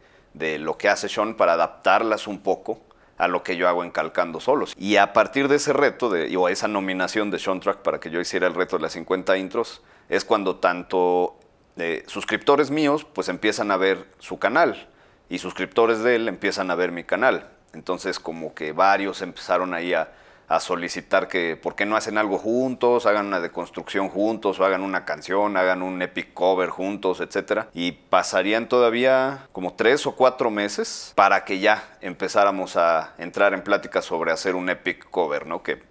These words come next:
seguramente ya varios lo, lo vieron, que fue el de, eh, De Noche Todos los Gatos Son Pardos, de Caifanes. Entonces ya en otro episodio para Voz de Locutor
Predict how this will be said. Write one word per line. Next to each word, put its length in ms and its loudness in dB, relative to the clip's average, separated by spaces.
seguramente 560 -6
ya 120 2
varios 320 -2
lo, 280 -8
lo 140 -6
vieron, 300 -2
que 80 -12
fue 160 -2
el 100 -2
de, 280 -4
eh, 120 -8
De 100 -6
Noche 280 -6
Todos 180 2
los 120 -4
Gatos 200 0
Son 160 -6
Pardos, 680 0
de 100 -10
Caifanes. 760 -4
Entonces 300 -4
ya 220 6
en 100 -2
otro 340 4
episodio 460 0
para 140 2
Voz 160 2
de 60 0
Locutor 400 0